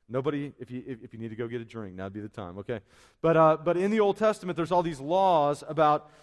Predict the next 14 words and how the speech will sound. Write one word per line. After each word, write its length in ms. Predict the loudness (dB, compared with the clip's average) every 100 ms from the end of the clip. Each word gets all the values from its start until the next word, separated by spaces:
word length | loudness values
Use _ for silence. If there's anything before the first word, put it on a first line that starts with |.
| -2
uh, 40 | 2
uh, 300 | 2 2 -4
about 240 | 0 2 2
how 200 | 2 4
if 240 | 4 4
a 40 | 2
woman 320 | 2 0 -2
is, 200 | -4 -6
is, 340 | -4 -4 -6
is 360 | -6 -6 -6 -12 _
on 160 | -10
her 80 | -10
period, 320 | -8 -6 -6
essentially, 640 | -8 -16 -16 -12 -10 -10